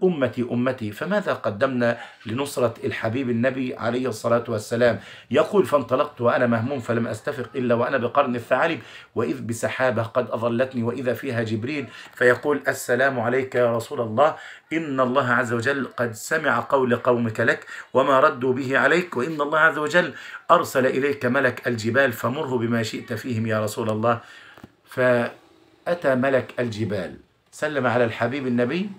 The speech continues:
صلى الله عليه وسلم وقال: يا رسول الله، لو شئت أن أطبق عليهم الأخشبين لفعلت. الأخشبان جبلان عظيمان بمكة المكرمة، الأول الأحمر والثاني أبو قبيس، وكلكم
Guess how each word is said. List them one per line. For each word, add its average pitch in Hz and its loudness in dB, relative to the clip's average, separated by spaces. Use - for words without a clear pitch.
صلى - -2
الله 120 2
عليه 123 4
وسلم 120 0
وقال: 127 0
يا 123 6
رسول 113 0
الله، 117 2
لو 110 0
شئت 165 -4
أن 113 -2
أطبق - -4
عليهم 123 2
الأخشبين 135 -4
لفعلت. 139 -2
الأخشبان 156 -4
جبلان 127 -2
عظيمان 120 0
بمكة 127 0
المكرمة، 120 2
الأول 123 0
الأحمر 120 0
والثاني 120 0
أبو 127 2
قبيس، 156 0
وكلكم 143 -4